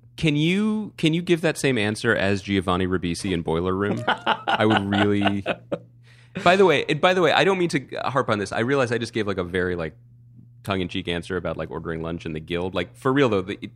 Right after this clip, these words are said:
Speaker 2: This
Speaker 1: the
Speaker 2: is my
Speaker 1: writers just
Speaker 2: question. We're
Speaker 1: consider
Speaker 2: talking about
Speaker 1: me
Speaker 2: Aaron Eckhart.
Speaker 1: I,
Speaker 2: Now you're
Speaker 1: wait,
Speaker 2: jumping in and talking
Speaker 1: I
Speaker 2: about
Speaker 1: just wanna
Speaker 2: sandwiches?
Speaker 1: I just wanna come back to this and just say, literally, like, you just, it was sitting around and, and talking about ideas and, like, breaking story and coming up with possibilities for the show.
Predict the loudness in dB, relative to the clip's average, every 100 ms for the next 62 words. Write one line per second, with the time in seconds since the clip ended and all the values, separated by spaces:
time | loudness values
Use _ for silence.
0 | -2 0 4 6 8 6 6 2 4 2
1 | 4 6 6 6 6 6 6 6 4 4
2 | 6 6 6 6 6 4 4 6 6 8
3 | 8 8 8 8 8 6 4 4 -8 -20
4 | -20 _ _ -12 -10 -10 0 2 4 4
5 | 4 4 4 4 2 2 0 0 2 4
6 | 6 4 2 0 0 0 0 -2 -8 -2
7 | 0 2 2 2 0 0 -2 -4 -4 -2
8 | -4 -2 -2 0 0 0 0 0 -2 -2
9 | -2 -4 -4 -4 -4 -4 -4 -6 -6 -8
10 | -8 -8 -6 -6 -6 -8 -12 -14 -14